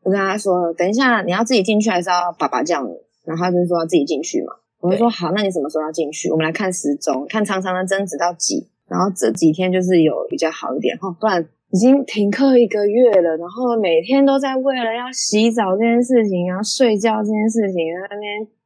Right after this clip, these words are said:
Speaker 1: 争来争去的、吵来吵去的，实在是很烦。
Speaker 2: 可是你们让他看时钟这个点，我觉得还不错欸，因为可以让他自己做决定。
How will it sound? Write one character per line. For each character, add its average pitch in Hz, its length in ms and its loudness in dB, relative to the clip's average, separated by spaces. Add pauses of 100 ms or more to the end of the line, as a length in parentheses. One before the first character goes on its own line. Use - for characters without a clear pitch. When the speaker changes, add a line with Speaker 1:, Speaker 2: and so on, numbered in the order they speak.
(140)
Speaker 1:
争 208 240 0
来 165 180 -2
争 180 240 0
去 202 220 2
的、 165 100 4
吵 160 220 -2
来 151 140 -2
吵 160 200 -2
去 175 140 0
的， 175 100 0
实 156 120 -6
在 170 160 -4
是 175 160 -2
很 - 100 -10
烦。 - 240 -8 (480)
Speaker 2:
可 277 120 -2
是 370 40 0
你 415 100 0
们 226 200 0
让 277 200 -2
他 269 200 2
看 269 260 -6
时 190 240 -8
钟 196 220 -4
这 214 120 -4
个 202 80 -2
点， 185 220 -10
我 165 80 -10
觉 170 80 -4
得 185 60 0
还 180 80 0
不 - 100 -14
错 190 380 -4
欸， 139 100 -2
因 233 80 -2
为 254 100 2
可 247 160 -6
以 214 120 0
让 226 200 0
他 202 380 0
自 311 160 -2
己 170 220 -6
做 208 200 0
决 156 240 -8
定。 - 300 -8